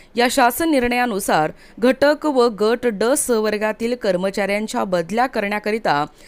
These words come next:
सक्षम प्राधिकारी घोषित करण्यात आला आहे. यामध्ये एस चौदा पेक्षा कमी वेतन श्रेणी असणाऱ्या घटक स वर्गातील कर्मचाऱ्यांची बदली ही आयुक्त मुंबई यांच्यामार्फत करण्यात येईल,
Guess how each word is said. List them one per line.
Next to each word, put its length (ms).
सक्षम 500
प्राधिकारी 720
घोषित 440
करण्यात 320
आला 200
आहे. 320
यामध्ये 500
एस 340
चौदा 380
पेक्षा 500
कमी 260
वेतन 380
श्रेणी 320
असणाऱ्या 640
घटक 440
स 180
वर्गातील 720
कर्मचाऱ्यांची 920
बदली 520
ही 100
आयुक्त 440
मुंबई 440
यांच्यामार्फत 920
करण्यात 380
येईल, 200